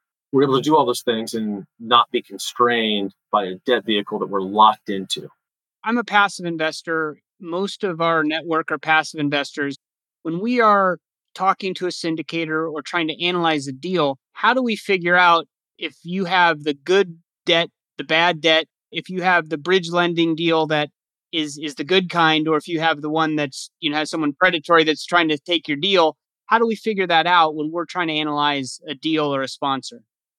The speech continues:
Speaker 1: That's a great question. I, you know, I'm trying to figure out in, in my marketing materials and in my conversations how I make sure you, the investor, knows that not all bridge debt is the same.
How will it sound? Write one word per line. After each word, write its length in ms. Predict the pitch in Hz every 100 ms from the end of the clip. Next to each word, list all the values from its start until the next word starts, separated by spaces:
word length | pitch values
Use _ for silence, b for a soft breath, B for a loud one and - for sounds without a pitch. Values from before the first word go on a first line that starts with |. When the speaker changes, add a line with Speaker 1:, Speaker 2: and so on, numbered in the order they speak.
| -
Speaker 1:
That's 200 | 165 -
a 40 |
great 240 | - 123
question. 480 | - 127 123 113 101 -
I, 140 | 160
you 100 | 151
know, 100 | 143 127
I'm 240 | 139 190
trying 260 | - 143 127
to 60 |
figure 300 | 123 135 123
out 160 | 120 117
in, 120 | 107 -
in 100 | 143
my 160 | 120 113
marketing 420 | 110 131 139 131
materials 640 | 123 - 127 123 120 120 117
and 80 |
in 60 | 113
my 140 | 110
conversations 680 | - 120 110 - 123 113 104
how 200 | 127 127
I 60 | 120
make 160 | 117
sure 200 | - 123
you, 200 | 110 135
the 120 | 131
investor, 440 | 110 113 135 - 113
knows 340 | 107 107 107
that 160 | 107 123
not 180 | 131 123
all 160 | 120
bridge 280 | - 113 -
debt 160 | 113 107
is 140 | 101
the 80 | -
same. 320 | - 113 101